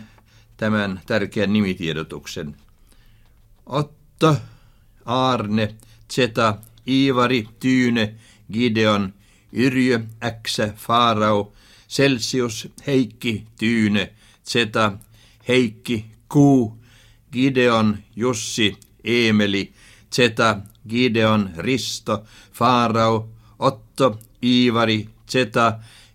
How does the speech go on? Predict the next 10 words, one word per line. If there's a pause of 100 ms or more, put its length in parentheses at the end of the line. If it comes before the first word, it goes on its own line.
Gideon, (160)
Celsius, (160)
David, (400)
Sakari, (320)
Niilo, (260)
Vihtori, (320)
Paavo, (240)
Yrjö, (340)
Kalle, (400)
Iivari,